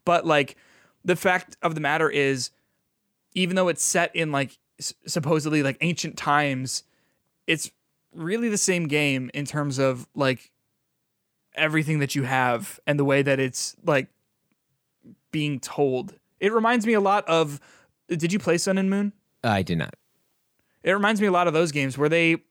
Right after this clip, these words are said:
Speaker 1: don't have gyms in the same way. You, uh, you approach and fight, um, super powerful, like, uh, uh, like, raging Pokemon that are these much bigger versions, uh, than, than other, um,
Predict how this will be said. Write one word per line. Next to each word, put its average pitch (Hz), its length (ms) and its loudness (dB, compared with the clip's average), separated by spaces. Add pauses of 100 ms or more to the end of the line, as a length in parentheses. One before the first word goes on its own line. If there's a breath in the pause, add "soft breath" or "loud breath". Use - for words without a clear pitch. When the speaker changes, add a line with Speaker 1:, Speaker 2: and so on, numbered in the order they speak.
(380)
Speaker 1:
don't 160 200 2
have 165 180 0
gyms 151 420 -2
in 143 60 -6
the 139 80 -4
same 147 220 -2
way. 139 360 2
You, 139 500 -2
uh, 123 160 -4
you 151 300 0
approach 151 580 0
and 147 160 -2
fight, 151 360 0 (400 soft breath)
um, 131 440 0 (340 soft breath)
super 190 340 0
powerful, 156 680 0 (140)
like, 139 340 -4 (580)
uh, 139 40 0
uh, 131 960 2
like, 139 260 -4 (560)
raging 156 600 0
Pokemon 151 640 0 (120)
that 139 440 0
are 139 340 0
these 135 320 -4 (380)
much 156 300 -2
bigger 156 260 2
versions, 143 580 0
uh, 139 260 2
than, 131 360 -2
than 135 180 0
other, 135 400 2 (480 loud breath)
um, 127 560 0